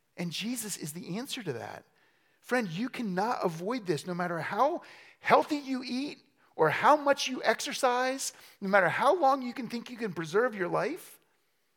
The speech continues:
You cannot avoid the reality that sin has separated you from God and that the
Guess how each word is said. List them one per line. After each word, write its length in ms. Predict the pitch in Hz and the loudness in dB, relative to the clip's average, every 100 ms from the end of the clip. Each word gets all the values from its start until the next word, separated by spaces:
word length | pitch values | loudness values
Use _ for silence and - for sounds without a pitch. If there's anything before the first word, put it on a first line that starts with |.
| _ _ _ - | _ _ _ -6
You 120 | 247 | -4
cannot 540 | - 214 202 247 294 - | -2 -2 4 6 6 6
avoid 480 | 190 175 233 285 202 | 2 0 -2 -2 -2
the 60 | |
reality 800 | 175 175 185 254 254 143 131 123 - - - | -2 0 2 2 0 -6 -12 -16 -20 -20 2
that 140 | 190 | 2
sin 380 | - - 247 277 | 2 -2 0 -2
has 160 | 208 190 | -2 -4
separated 720 | - 233 233 202 156 131 135 | -2 -2 -2 -2 -2 -4 -8
you 320 | 123 120 123 - - _ | -10 -10 -12 -16 -20 _
from 280 | - - 151 | -10 -6 -2
God 540 | 175 220 180 127 139 156 _ _ _ _ _ _ _ _ - - _ _ - | 0 0 -2 -6 -8 -14 _ _ _ _ _ _ _ _ -20 -20 _ _ -10
and 120 | 151 | -6
that 100 | 160 | -6
the 80 | 170 | -6